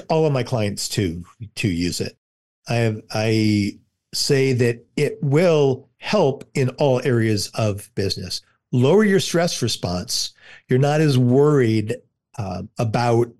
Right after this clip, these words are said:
that future, right? Our stress tells us a scary story about the future.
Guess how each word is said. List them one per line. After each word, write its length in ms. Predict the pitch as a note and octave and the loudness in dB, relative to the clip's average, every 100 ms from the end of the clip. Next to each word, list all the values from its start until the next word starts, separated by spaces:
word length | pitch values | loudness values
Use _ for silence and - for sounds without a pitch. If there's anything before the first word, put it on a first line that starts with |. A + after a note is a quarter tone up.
| _ _ _ _ - | _ _ _ _ -8
that 420 | A#2+ A2 G#2 - _ _ _ _ _ - | -2 -2 -2 -6 _ _ _ _ _ -2
future, 600 | F#3+ A3 - - - - _ - | 2 2 0 -6 -10 -18 _ -4
right? 300 | A2 B2+ - _ - | -4 -4 -10 _ -4
Our 120 | E3+ | -2
stress 580 | F3 - G#3+ A3 A#2 - | -2 -2 0 0 0 -2
tells 280 | C3 B2+ C3+ | 0 0 0
us 140 | - | 0
a 60 | C3+ | -2
scary 380 | - D3 C#3 C3 | -2 0 0 0
story 320 | - B2+ A#2+ | 0 0 0
about 240 | A2 G#2+ | -2 -4
the 60 | A2 | -4
future. 480 | - F#2+ - - | -4 -4 -6 -10